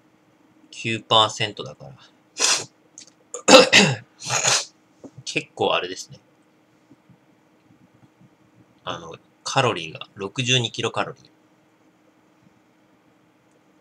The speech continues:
ー。まあ、まあ、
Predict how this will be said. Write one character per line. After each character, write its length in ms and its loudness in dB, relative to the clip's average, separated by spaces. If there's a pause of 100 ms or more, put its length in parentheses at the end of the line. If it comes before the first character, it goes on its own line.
(380)
ー。 240 4 (1600)
ま 80 -6
あ、 420 -8 (1160)
ま 120 -2
あ、 120 -6